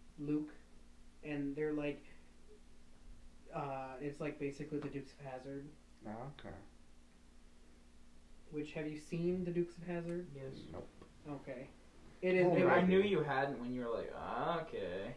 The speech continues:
Speaker 1: Uh-huh, yes. But, um, do you know who Seann William Scott is?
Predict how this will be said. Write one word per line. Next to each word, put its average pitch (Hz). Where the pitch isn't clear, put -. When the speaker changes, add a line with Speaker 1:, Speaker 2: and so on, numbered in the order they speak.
Speaker 1:
Uh-huh, 175
yes. 156
But, 135
um, 156
do 175
you 180
know 180
who 185
Seann 156
William 151
Scott 139
is? 139